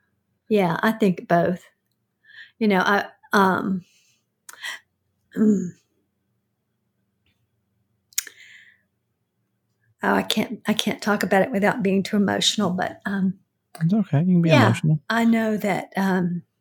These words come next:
Speaker 1: that I'll, that I'll get through that, and I'm not really worried about it. I just need to do it.
Speaker 2: Yeah.
Speaker 1: I need to sit, sit down and put it on paper and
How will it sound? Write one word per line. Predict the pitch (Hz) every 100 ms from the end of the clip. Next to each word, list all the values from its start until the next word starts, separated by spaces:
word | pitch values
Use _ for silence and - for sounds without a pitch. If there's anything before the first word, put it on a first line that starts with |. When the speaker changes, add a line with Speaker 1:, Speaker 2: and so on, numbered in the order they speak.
| _ _ _ _ _ _ _ _ _ _ _ _ _ _ _
Speaker 1:
that | 240 - 208
I'll, | 214 208 190 220 _ _ _ _
that | 214 202
I'll | 190 185
get | 180 -
through | - 190 185
that, | 185 170 - _ - _
and | 175 160 175 175 - -
I'm | 190 190
not | 185 - - _ _ _ _ _ -
really | 190 185 175 165 - _ _
worried | 185 185 208 190
about | 165 160 165 170
it. | 165 -
I |
just | 170 170 -
need | 175 170 -
to | 165
do | 175 165 -
it. | - - _ _ _ _
Speaker 2:
Yeah. | 147 113 110
Speaker 1:
I | 143
need | 185 185 170
to |
sit, | 170 - 175 -
sit | - - -
down | 170 170 170
and | 165 170
put | 170
it | 160
on | 151 156
paper | - 165 - -
and | - 208